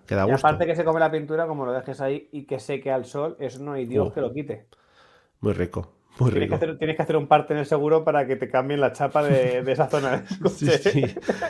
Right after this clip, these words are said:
Speaker 1: Y te, te llaman, "Oye, sí, ¿y de qué tipo de ave estamos hablando?". Porque, claro, dependiendo del ave y del excremento
Speaker 2: Por
Speaker 1: que
Speaker 2: supuesto.
Speaker 1: comen en esa zona también,
Speaker 2: Y el,
Speaker 1: eso
Speaker 2: el seg-, el seguro tiene unos criterios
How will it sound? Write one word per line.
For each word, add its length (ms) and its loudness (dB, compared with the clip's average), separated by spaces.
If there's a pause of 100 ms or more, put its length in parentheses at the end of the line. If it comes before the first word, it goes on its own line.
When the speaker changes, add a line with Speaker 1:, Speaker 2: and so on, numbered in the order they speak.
(480)
Speaker 1:
Y 160 2
te, 160 2
te 300 6
llaman, 440 8
"Oye, 260 4 (100)
sí, 320 0
¿y 140 4
de 160 2
qué 180 0
tipo 260 2
de 120 8
ave 200 4
estamos 320 0
hablando?". 560 4 (160)
Porque, 220 2
claro, 240 2
dependiendo 380 0
del 200 8
ave 520 8
y 100 -6
del 140 0
excremento 680 -2 (260)
Speaker 2:
Por 180 -6
Speaker 1:
que 60 0
Speaker 2:
supuesto. 80 -6
Speaker 1:
comen 260 6
en 100 2
esa 200 -2
zona 400 0
también, 600 -2
Speaker 2:
Y 120 -4
el, 120 -4
Speaker 1:
eso 80 -6
Speaker 2:
el 80 0
seg-, 340 0
el 80 -4
seguro 420 0
tiene 180 -2
unos 220 -4
criterios 760 -4